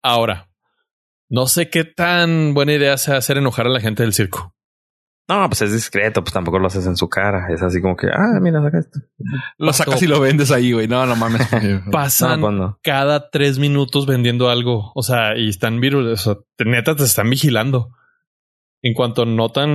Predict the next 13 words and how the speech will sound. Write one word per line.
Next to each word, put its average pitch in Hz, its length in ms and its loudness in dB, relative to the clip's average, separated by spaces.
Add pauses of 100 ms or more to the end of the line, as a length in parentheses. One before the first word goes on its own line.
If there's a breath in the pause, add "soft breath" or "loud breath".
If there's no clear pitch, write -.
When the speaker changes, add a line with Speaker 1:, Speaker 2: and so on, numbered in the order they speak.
Speaker 1:
un 131 160 0
momento 135 420 0
de 143 160 0
flaqueza 117 480 -2
donde 120 400 0 (120)
dices, 117 400 2
"Ay, 165 220 0
tengo 160 300 0
sed", 190 320 0
sacan 123 320 -2
las 117 140 0
sodas. 107 380 -2 (360)
Speaker 2:
<laughs> 127 340 2